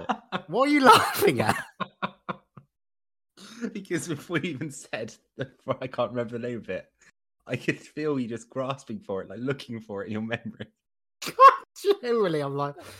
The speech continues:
Speaker 1: "What's it fucking called?" <laughs> It's something to do with, uh, Twitter. No, not Twitter. Uh, Twitch.
Speaker 2: Confessions of a Twitch Girl.
Speaker 1: That's the one. I thought it was a bit shit, didn't I?
Speaker 2: All right, Christ.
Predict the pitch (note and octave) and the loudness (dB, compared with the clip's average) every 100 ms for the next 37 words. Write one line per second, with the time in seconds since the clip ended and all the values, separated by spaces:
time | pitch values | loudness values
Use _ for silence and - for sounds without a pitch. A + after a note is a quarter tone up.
0 | - D#4 C3 - F#3 - F#3+ G3 G3 G3 | -8 -4 -4 -4 -8 -2 -4 -2 -6 2
1 | G3+ C4+ D4+ A4 G#4+ - - _ _ _ | 2 2 4 4 4 -8 -20 _ _ _
2 | _ - - - C#3+ - G#3+ G#3 F3+ F#3 | _ -20 -20 -12 -4 0 0 -2 -4 0
3 | E3 D3+ C3+ C3 - _ _ C#3+ B2+ B2+ | 0 0 -4 -16 -20 _ _ -2 2 2
4 | B2+ - D3+ - - C3+ A2 C3 - - | -2 -2 -2 -4 -4 0 0 -2 -8 -16
5 | - G2 - _ A2+ G#2 G#2+ A2+ - G#2+ | -10 -12 -12 _ -6 -6 -6 -12 -4 -4
6 | - - - _ _ _ - - - _ | -4 -14 -18 _ _ _ -20 -20 -20 _
7 | _ A#2+ - D#3 - F3+ F3 - C3 - | _ -12 -8 -10 -8 -8 -8 -12 -14 -14
8 | - A#2+ - - E2+ B1+ A#1 - - E3 | -10 -10 -10 -12 -12 -12 -16 -14 -4 -4
9 | D3 - G2+ F2 F2+ G#2+ B2 - C3 A#2 | -4 -8 -6 -4 -4 -4 -4 -2 -2 -2
10 | A2 G#2+ - - G2 - G2+ D#2+ D2+ - | -6 -8 -6 -4 -4 -4 -6 -8 -12 -20
11 | _ _ _ _ _ _ _ F#3 F#2 E2+ | _ _ _ _ _ _ _ -12 -10 -8
12 | D3 - - _ D3 - - - - | -10 -14 -20 _ -8 -8 -14 -14 -14